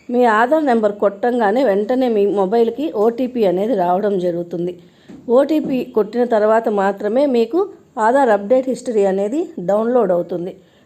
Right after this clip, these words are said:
కాబట్టి ఎవరికైతే ఇంకా ఆధార్ అప్‌డేట్ హిస్టరీ తీసుకోకుండా ఉంటారో, ఎవరికైతే ఆధార్కి మొబైల్ లింక్ కాకుండా ఉంటుందో, వాళ్ళు వెంటనే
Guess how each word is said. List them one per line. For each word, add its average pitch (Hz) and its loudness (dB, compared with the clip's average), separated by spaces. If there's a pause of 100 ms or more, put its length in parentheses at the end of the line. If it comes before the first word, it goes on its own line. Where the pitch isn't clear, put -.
(140)
కాబట్టి 226 0
ఎవరికైతే 269 2
ఇంకా 233 0 (200)
ఆధార్ 208 2
అప్‌డేట్ 202 -2
హిస్టరీ 226 -4
తీసుకోకుండా 220 -4
ఉంటారో, 202 -2
ఎవరికైతే 233 0 (480)
ఆధార్కి 254 0
మొబైల్ 214 0
లింక్ 233 -4
కాకుండా 220 0
ఉంటుందో, 190 -6 (560)
వాళ్ళు 226 2
వెంటనే 233 2